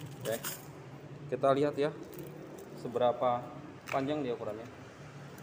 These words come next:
Kalau kita diameterkan ya, panjangnya itu, coba kita lihat pakai penggaris, teman-teman.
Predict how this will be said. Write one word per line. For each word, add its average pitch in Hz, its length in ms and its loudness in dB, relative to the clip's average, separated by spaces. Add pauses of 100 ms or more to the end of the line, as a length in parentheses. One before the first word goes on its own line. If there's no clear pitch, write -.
(1500)
Kalau 143 160 10
kita 160 400 12
diameterkan 160 560 8
ya, 190 160 6
panjangnya 156 560 6
itu, 175 80 0 (1300)
coba 120 160 2
kita 120 400 10
lihat 123 160 6
pakai 117 160 0
penggaris, 113 320 4
teman-teman. 113 320 -2